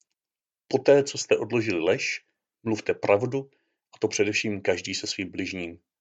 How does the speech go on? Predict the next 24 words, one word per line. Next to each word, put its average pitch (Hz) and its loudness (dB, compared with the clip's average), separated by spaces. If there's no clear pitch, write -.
Neboť 98 -4
s - -4
těmi, 120 0
se 120 -4
kterými 101 -4
žijeme, 104 -2
jsme - -6
si - -2
navzájem 92 2
podřízeni, 117 -2
tak 104 4
jako 104 -2
jsou 101 -2
navzájem 98 0
podřízeny 90 -8
údy 92 -10
v - -16
těle.“ 82 -6
Není 117 2
to 117 8
prostý - -4
nárok: 98 4
„Nelžete,“ 110 0
ale 101 2